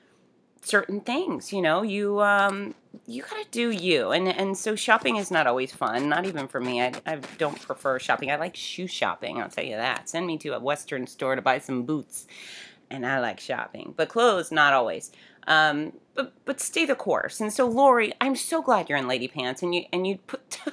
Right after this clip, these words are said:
put the picture online, and you looked amazing in it. And I, again, you probably had no idea I was sitting at my computer going, "What the what?" She just finally feels like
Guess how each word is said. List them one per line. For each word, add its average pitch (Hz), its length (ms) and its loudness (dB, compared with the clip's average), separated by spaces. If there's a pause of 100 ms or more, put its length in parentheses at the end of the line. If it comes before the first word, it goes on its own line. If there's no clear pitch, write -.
put - 280 -2
the - 60 0
picture - 400 0
online, 143 440 6
and 185 100 -2
you 226 100 -4
looked 262 220 2
amazing 285 720 4
in 160 120 -2
it. 147 120 -2 (380)
And 202 120 4
I, 202 160 6
again, 190 380 2
you 185 140 2
probably 170 400 4
had 165 180 4
no 151 160 6
idea 147 320 6
I 131 80 8
was 147 140 0
sitting 147 260 2
at 131 80 2
my 135 140 2
computer 139 400 -2
going, 123 400 -4
"What 143 500 4
the 120 220 0
what?" 127 580 0 (400)
She 170 460 -6
just 170 260 2
finally 165 420 4
feels 160 440 2
like 135 240 2